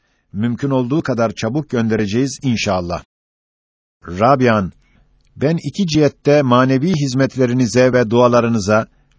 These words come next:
ve benim yerimde yapamadığım manevi kazançlarınızın imdadıma gelmesine şiddetle ihtiyacım var. Birinci sebep, bütün hayatımda şimdiki kuvvetsizlik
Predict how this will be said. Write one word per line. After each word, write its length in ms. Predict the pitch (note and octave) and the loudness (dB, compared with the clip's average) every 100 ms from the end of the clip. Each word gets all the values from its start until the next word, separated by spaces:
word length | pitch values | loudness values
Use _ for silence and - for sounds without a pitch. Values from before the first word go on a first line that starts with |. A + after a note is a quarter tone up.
| _ _ _ - | _ _ _ -8
ve 120 | - A2+ | -2 0
benim 260 | B2+ F3 | 0 2
yerimde 380 | F#3 F3+ D#3+ C#3+ | 2 2 2 2
yapamadığım 600 | C#3 B2+ E3+ D#3+ C#3 C#3+ | 4 4 2 2 4 2
manevi 500 | C3 C3 C3 C3 D#3 | 2 2 2 2 0
kazançlarınızın 1080 | C#3+ B2+ C3 B2+ B2 B2 B2+ A#2+ A#2 B2 F#2+ - | 2 2 2 2 0 0 0 0 2 0 -2 -4
imdadıma 640 | A#2+ B2 B2+ B2+ C3+ D#3+ | -2 2 2 2 0 0
gelmesine 720 | D3+ C3 B2 B2 - A#2 B2+ C3 | 2 2 2 0 0 0 0 -2
şiddetle 580 | - B2+ A2+ G#2 A#2 B2 | -6 -2 0 0 -2 -4
ihtiyacım 580 | A#2 - A2 G#2 A2 G#2 | -4 0 0 2 0 -2
var. 260 | F2+ E2 _ _ _ _ _ _ _ _ _ _ - | -4 -8 _ _ _ _ _ _ _ _ _ _ -8
Birinci 360 | G2+ C3 D3 | -4 -2 -2
sebep, 340 | D3+ A#2 C3 - _ _ _ _ _ - | -2 2 2 0 _ _ _ _ _ -12
bütün 320 | F#2 B2 G3 | -8 -2 0
hayatımda 640 | D#3 C#3+ C#3+ - C#3+ C#3 C#3+ | 2 4 4 2 0 2 2
şimdiki 480 | - C3+ C3+ E3 | 2 -2 -2 -4
kuvvetsizlik 1000 | D#3 C#3 B2 C3+ - B2 A#2 D3+ - - | -8 -4 0 0 -2 -6 -2 -4 -4 -20